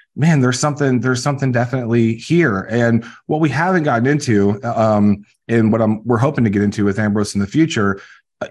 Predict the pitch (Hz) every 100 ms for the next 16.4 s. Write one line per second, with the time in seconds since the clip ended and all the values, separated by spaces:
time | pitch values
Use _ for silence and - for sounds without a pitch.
0 | - - 160 165 135 127 120 113 117 135
1 | 120 117 113 113 107 98 98 101 85 85
2 | 95 110 151 143 113 117 117 110 - 123
3 | 117 110 - 101 117 107 110 107 101 98
4 | 113 117 107 104 98 98 113 101 98 98
5 | - 113 123 127 110 107 104 - 101 95
6 | 92 95 95 87 - - 110 120 110 113
7 | - - - - 113 117 - 113 107 123
8 | 123 110 139 135 120 110 107 92 78 -
9 | 101 - 107 98 101 117 123 120 107 117
10 | 117 98 110 - 104 101 127 87 110 92
11 | 95 76 - - 110 87 90 104 101 98
12 | 110 110 123 110 - 175 127 123 127 113
13 | 139 139 127 127 127 123 127 120 107 -
14 | 104 101 104 170 151 117 120 127 131 139
15 | 214 220 101 95 104 110 113 190 - 120
16 | 104 107 123 139